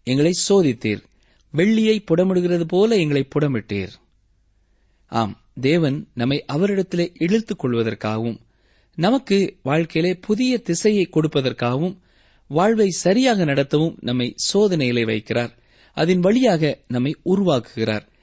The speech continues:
இதுவே உபத்திரவத்தின் நோக்கமாகும்.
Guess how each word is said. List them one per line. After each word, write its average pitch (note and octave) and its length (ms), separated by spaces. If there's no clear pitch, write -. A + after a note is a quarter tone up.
இதுவே D#3+ 440
உபத்திரவத்தின் A#2 640
நோக்கமாகும். G2 800